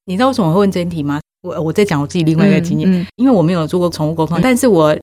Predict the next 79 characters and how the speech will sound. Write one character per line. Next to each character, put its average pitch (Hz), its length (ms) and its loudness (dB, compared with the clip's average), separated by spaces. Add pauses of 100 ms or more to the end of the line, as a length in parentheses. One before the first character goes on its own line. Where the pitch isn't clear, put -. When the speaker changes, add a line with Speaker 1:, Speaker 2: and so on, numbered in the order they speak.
(160)
Speaker 1:
刚 190 140 -6
好 170 80 -2
说 170 180 -2
我 156 100 0
会 185 160 -2
定 185 120 0
期 160 60 -10
去 160 140 0
算 160 200 -6
个 151 80 -8
命， 151 240 -8 (200)
然 180 120 -6
后 233 40 2
我 202 80 2
之 214 120 -6
前 190 180 -4
有 151 180 -4
去 196 160 -4
给 160 120 -4
人 143 60 -2
家 160 120 -4
做 175 200 -4
那 160 120 -4
个 156 140 -4
灵 143 320 -6
摆， - 100 -6 (400)
然 208 140 -2
后 269 60 4
那 311 80 4
个 277 100 0
灵 190 260 0
摆 175 220 -2
呢， 147 260 0
他 226 160 -6
也 170 60 0
是 160 100 -8
跟 185 140 0
我 180 80 0
远 151 240 -2
距 180 200 -2
离 156 140 -6
的， 208 120 2
Speaker 2:
嗯， 190 180 4
Speaker 1:
他 220 120 0
没 254 120 4
有 185 40 2
看 196 160 2
过 196 140 6
我 175 140 2
本 165 140 -2
人。 - 180 -10
Speaker 2:
嗯， 226 80 -6
嗯。 190 40 -10 (160)
他 311 160 -6
是 302 220 -8 (160)
远 190 260 -4
距 233 280 -2
哦？ 175 100 -8 (180)
Speaker 1:
对， 185 140 -2
远 165 200 0
距 214 120 -2
是 220 240 -2
他 - 140 -4
只 - 160 -6
有 202 100 4
叫 208 160 -2
我 175 120 0
给 165 200 -6
他 170 300 -4
我 165 100 0
的 160 220 -4
生 190 420 -4
日 190 220 -2
啊、 156 400 -4
名 160 220 -4
字 175 100 -6
啊 160 80 -2
什 160 100 -10
么， 139 80 -10